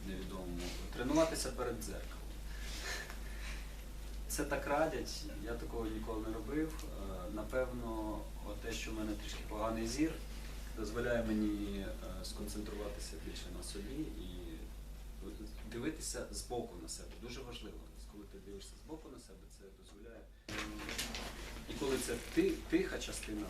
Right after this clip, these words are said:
виступу, як я вже і сказав, що дуже важливо, ну, мені подобається, коли йде притишення і коли люди самі прислухаються. І тоді ти, е, навіть сам, коли робиш паузу, чуєш, як в залі стає ще тихіше,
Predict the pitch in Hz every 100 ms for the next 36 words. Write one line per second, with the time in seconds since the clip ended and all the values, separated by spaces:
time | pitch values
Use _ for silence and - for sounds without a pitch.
0 | 101 104 - - - - - - - -
1 | - 113 117 147 143 135 135 151 170 -
2 | 117 107 - - 131 135 127 120 131 131
3 | 113 - 175 - - - 127 147 - 131
4 | 190 170 143 - - 127 123 - - -
5 | - - - - - 117 113 127 120 -
6 | 131 131 214 - 117 110 107 - - 131
7 | 131 - 127 - - - 117 117 - -
8 | 120 - 110 - - - 113 120 127 131
9 | - - - - - - 101 101 117 120
10 | 120 131 123 113 120 117 117 - 156 196
11 | 151 117 - 143 156 - 120 - - -
12 | - - - 120 120 120 113 110 - -
13 | 120 113 - 107 101 98